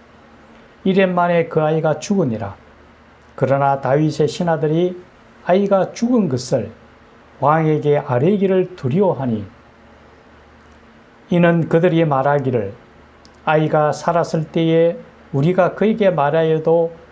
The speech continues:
왕이 그 말을 듣지 아니하셨나니, 어떻게 그 아이가 죽은 것을 그에게 아뢰 수 있으랴?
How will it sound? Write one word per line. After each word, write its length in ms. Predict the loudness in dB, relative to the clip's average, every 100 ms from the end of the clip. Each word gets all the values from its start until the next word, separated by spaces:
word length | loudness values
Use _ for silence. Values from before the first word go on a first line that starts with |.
| -20 -14 -2
왕이 380 | 0 2 0 -2
그 120 | -4 0
말을 520 | 0 0 0 -2 -2
듣지 600 | -2 -2 -4 -4 -4 -4
아니하셨나니, 880 | -4 0 0 -2 -4 -4 -2 -6 -8 -14 -20 -20 -20 -20 -20 -6
어떻게 680 | -4 0 -2 0 -2 -2 -6 -14 -20 -20 -6
그 160 | -4
아이가 580 | 0 0 0 0 -2 -4 -10
죽은 340 | -8 -2 0 0
것을 440 | -2 -2 -2 -2
그에게 360 | -2 -2 0 -2
아뢰 320 | 0 0 0
수 260 | -2 -4 -6
있으랴? 380 | -4 -6 -6